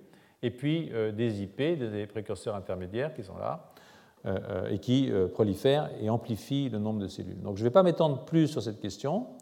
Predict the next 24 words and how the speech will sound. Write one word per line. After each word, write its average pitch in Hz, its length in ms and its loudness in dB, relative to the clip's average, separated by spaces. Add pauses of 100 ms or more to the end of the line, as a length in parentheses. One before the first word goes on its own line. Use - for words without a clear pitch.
(420)
je - 100 -20
vous 110 100 -2
renvoie 117 280 6
au 117 80 6
cours, 120 460 4
euh, 95 160 6
de 98 80 0
l'année 95 180 0
dernière, 117 440 0 (680)
euh, 107 240 2
euh, 101 640 -2 (460)
sauf 202 300 6
pour 180 100 6
vous 147 120 6
rappeler, 135 260 8
évidemment, 180 360 4
c'est, 135 300 -2
c'est, 120 280 -8
c'est 123 160 -10
clair 214 260 4
que 139 180 4 (640)
toute 220 200 10
modification 151 800 4
locale 131 640 10